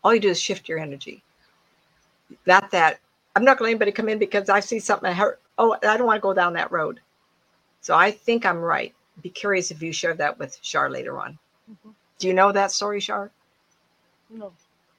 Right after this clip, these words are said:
Speaker 1: Huh?
Speaker 2: No.
Speaker 1: No, okay.
Speaker 2: I'm just here like everybody else. I'm listening, taking notes.
Speaker 1: <laughs>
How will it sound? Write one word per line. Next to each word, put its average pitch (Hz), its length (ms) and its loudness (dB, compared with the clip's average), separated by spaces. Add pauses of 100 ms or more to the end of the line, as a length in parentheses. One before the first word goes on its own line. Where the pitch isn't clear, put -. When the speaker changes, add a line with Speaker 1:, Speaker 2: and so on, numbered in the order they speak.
(160)
Speaker 1:
Huh? 190 220 4 (760)
Speaker 2:
No. 214 240 -16 (440)
Speaker 1:
No, 143 280 -4
okay. 143 320 -10 (3000)
Speaker 2:
I'm 320 100 -6
just 320 160 -2
here 233 140 -2
like 247 140 -2
everybody 226 240 -6
else. 202 200 -2 (340)
I'm 220 80 -18
listening, 233 300 -16 (380)
taking 240 220 -14
notes. 208 220 -10 (560)
Speaker 1:
<laughs> 247 40 -2